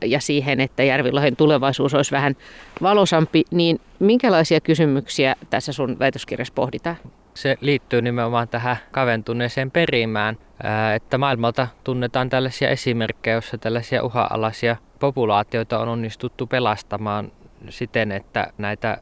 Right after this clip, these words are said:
Speaker 2: sisäsiittoisuuden negatiivisia vaikutuksia on onnistuttu poistamaan sieltä tuomalla yksilöitä muualta. Elikkä tavallaan monipuolistamalla sitä perimää. Mutta nyt järvilohen tapauksessa on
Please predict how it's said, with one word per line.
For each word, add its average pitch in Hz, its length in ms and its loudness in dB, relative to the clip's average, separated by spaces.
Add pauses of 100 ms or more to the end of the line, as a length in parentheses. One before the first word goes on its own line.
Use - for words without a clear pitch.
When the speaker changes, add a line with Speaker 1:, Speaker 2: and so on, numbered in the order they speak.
(180)
Speaker 2:
sisäsiittoisuuden 123 1120 -4
negatiivisia 131 800 -2 (260)
vaikutuksia 123 760 -6
on 113 200 -4
onnistuttu 113 680 -8 (180)
poistamaan 107 640 0
sieltä 110 400 -4 (440)
tuomalla 143 480 2 (480)
yksilöitä 120 600 -2 (440)
muualta. 113 520 0 (680)
Elikkä 101 420 -6 (120)
tavallaan 101 400 -6
monipuolistamalla 123 920 -4
sitä 127 220 -8
perimää. 117 540 -4 (260)
Mutta 131 240 -2
nyt 139 180 0 (160)
järvilohen 123 580 0
tapauksessa 120 800 -2
on 113 380 -6